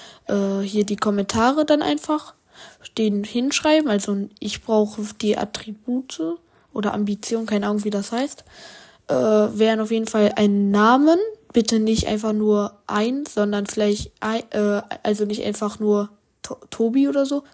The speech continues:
oder Tom, sondern vielleicht Tom irgendwas oder einen Spitznamen noch vielleicht, weil mein Charakter hat halt auch einfach einen Name plus dann noch einen Spitznamen.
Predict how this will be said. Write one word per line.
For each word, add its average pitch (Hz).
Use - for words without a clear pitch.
oder 202
Tom, 233
sondern 214
vielleicht 208
Tom 214
irgendwas 269
oder 214
einen 202
Spitznamen 269
noch 269
vielleicht, 277
weil 208
mein 208
Charakter 220
hat 214
halt 202
auch 220
einfach 208
einen 202
Name 214
plus 226
dann 196
noch 196
einen 202
Spitznamen. 294